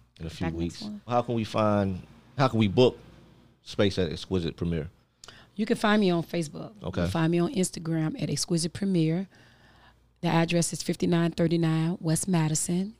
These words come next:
Speaker 2: If you wanna contact me, the phone number to Exquisite Premier is seven zero eight,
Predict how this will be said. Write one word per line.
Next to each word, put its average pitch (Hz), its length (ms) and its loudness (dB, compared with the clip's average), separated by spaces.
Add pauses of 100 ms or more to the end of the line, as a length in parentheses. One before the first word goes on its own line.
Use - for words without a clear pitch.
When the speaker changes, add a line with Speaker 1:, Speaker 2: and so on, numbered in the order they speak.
Speaker 2:
If - 120 -10
you 180 60 0
wanna 165 180 2
contact 170 540 -2
me, 175 220 0
the 175 100 -8
phone 170 320 -2
number 170 240 -2
to - 160 -4
Exquisite 170 360 -4
Premier 175 340 0
is 160 160 -6
seven 180 420 -2
zero 196 340 0
eight, 175 280 0